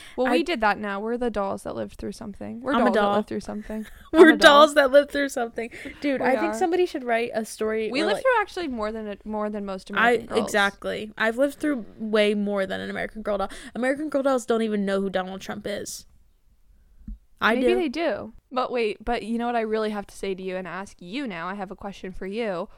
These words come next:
Speaker 1: What were you
Speaker 2: Hmm.
Speaker 1: saying about being embarrassed of the podcast? Because I totally agree with you a little.
Speaker 2: No, I'm not embarrassed. I just was like, "Oh my God, I have something that I'm like, I have to, I have to do every week."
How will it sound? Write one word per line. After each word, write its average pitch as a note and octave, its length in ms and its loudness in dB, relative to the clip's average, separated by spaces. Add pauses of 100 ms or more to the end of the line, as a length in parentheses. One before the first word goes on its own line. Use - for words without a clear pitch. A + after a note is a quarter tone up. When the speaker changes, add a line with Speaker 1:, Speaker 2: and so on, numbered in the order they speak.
Speaker 1:
What A3 140 -2
were A#3+ 80 2
you A#3 80 -2
Speaker 2:
Hmm. G#3 100 -4
Speaker 1:
saying F#3+ 140 -8
about F#3+ 200 -6
being G3 140 -12
embarrassed F#3 400 -10
of B3 60 -18
the A3+ 60 -20
podcast? G3+ 580 -4
Because B3 200 -4
I G#3+ 120 -4
totally F#3+ 400 -2
agree F#3+ 180 -10
with E3 180 -12
you D#3+ 140 -14
a D#3+ 60 -16
little. F3+ 420 -16
Speaker 2:
No, D#4 140 2
I'm B3+ 80 0
not D#4+ 160 0
embarrassed. A3+ 560 0
I A3+ 40 0
just A#3 160 -6
was A#3+ 60 -6
like, A3+ 140 -4
"Oh A3 80 -12
my A3 100 -8
God, G#3 160 -6
I G3 60 -6
have G#3 180 -8
something G#3 320 -8
that G3+ 140 -6
I'm G3 260 -8
like, G3 340 -10
I G3+ 100 -10
have F#3+ 260 -10
to, G3+ 260 -8 (1300)
I G#3 60 -12
have G3+ 200 -8
to G3+ 80 -10
do F#3+ 220 -6
every A2+ 240 -10
week." - 340 -14